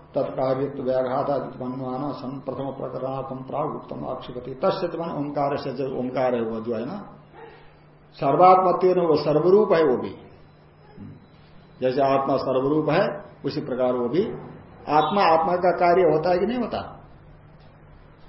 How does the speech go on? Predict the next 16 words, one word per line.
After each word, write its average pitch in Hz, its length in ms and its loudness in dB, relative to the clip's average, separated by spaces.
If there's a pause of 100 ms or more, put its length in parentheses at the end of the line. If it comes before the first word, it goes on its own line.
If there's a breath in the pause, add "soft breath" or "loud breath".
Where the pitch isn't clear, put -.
(400)
नहीं 233 100 -8
होता, - 180 -10
क्यों, - 380 -6 (340)
सर्वात्मत्व, 160 840 0 (680)
आत्मा 170 340 -2
आत्मकार्यम 147 680 -2
न 139 240 -2
सर्वात्मत्व 123 920 -4
तथैव, 135 480 0
उसी 156 160 -2
प्रकार 143 580 0 (340 loud breath)
ओंकारो 165 480 4
भी 214 200 4 (500)
आत्मकार्यम 135 640 -2
न 135 420 -6 (800)
सर्वात्मत्व, 131 720 -2